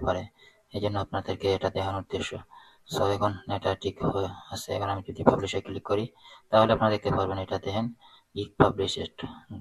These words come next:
গটিটা, গটির আইডিটা যদি ক্লিক করি তাহলে আপনারা দেখতে পাবেন এখানে in moderator হিসেবে আছে, অর্থাৎ এটা এখন সাইটের, আহ, যে ওনার যারা তারা আসলে এটা চেক করবে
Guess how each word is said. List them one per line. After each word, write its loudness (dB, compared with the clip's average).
গটিটা, 2
গটির -2
আইডিটা -2
যদি -6
ক্লিক -8
করি 2
তাহলে -2
আপনারা -6
দেখতে -8
পাবেন -2
এখানে 0
in 4
moderator 8
হিসেবে 4
আছে, -2
অর্থাৎ 0
এটা 0
এখন -6
সাইটের, 0
আহ, 2
যে 2
ওনার 6
যারা 4
তারা 6
আসলে -4
এটা 2
চেক 6
করবে 10